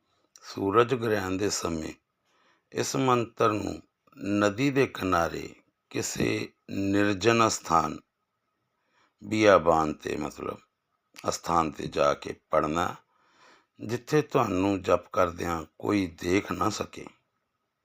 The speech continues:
ਜਪ ਕਰਨ ਲੱਗੇ ਚਮੇਲੀ ਦੇ ਫੁੱਲਾਂ ਦੀ ਮਾਲਾ ਤੇ ਚਮੇਲੀ ਦੇ ਹੀ ਤੇਲ ਦਾ ਦੀਵਾ ਜਗਾ ਕੇ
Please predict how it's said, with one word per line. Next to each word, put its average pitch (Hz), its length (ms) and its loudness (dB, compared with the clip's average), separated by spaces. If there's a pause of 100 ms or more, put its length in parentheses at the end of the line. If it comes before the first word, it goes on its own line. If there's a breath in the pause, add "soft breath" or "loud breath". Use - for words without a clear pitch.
(680 loud breath)
ਜਪ 95 260 4
ਕਰਨ 113 300 6
ਲੱਗੇ 123 560 4
ਚਮੇਲੀ 90 640 0
ਦੇ 123 160 4
ਫੁੱਲਾਂ 98 440 2
ਦੀ 92 160 0
ਮਾਲਾ 82 520 6 (1300)
ਤੇ 120 100 -2
ਚਮੇਲੀ 123 840 4
ਦੇ 123 240 6
ਹੀ 107 200 -2
ਤੇਲ 95 420 2
ਦਾ 87 140 2
ਦੀਵਾ 82 400 2
ਜਗਾ 80 420 2
ਕੇ 98 480 0